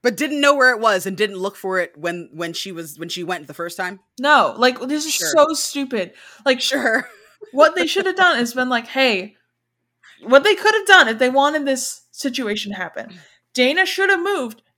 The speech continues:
Speaker 2: everything from the brownstone that seemed to have
Speaker 1: Yep.
Speaker 2: anything remotely of sentimental value
Speaker 1: Yep.
Speaker 2: brought to this. She could have been like, "Yeah, I got rid of all the furniture, whatever, but I
Speaker 1: Yep.
Speaker 2: kept all these albums." And they could have had this scene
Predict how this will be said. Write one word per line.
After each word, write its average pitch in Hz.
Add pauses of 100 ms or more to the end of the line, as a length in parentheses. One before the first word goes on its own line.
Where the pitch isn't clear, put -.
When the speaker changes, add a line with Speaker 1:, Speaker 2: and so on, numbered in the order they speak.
(180)
Speaker 2:
everything 330
from 302
the 285
brownstone 220
that 208
seemed 226
to 240
have 214
Speaker 1:
Yep. 180
Speaker 2:
anything 285
remotely 233
of 214
sentimental 202
value 196 (540)
Speaker 1:
Yep. 185
Speaker 2:
brought 240
to 247
this. 214 (140)
She 269
could 294
have 269
been 262
like, 247
"Yeah, 254
I 247
got 240
rid 233
of 226
all 220
the 220
furniture, 196 (200)
whatever, 202 (140)
but 214
I 208
Speaker 1:
Yep. 208
Speaker 2:
kept - (240)
all 220
these 226
albums." 208 (240)
And 240
they 254
could 277
have 294
had 262
this 262
scene 311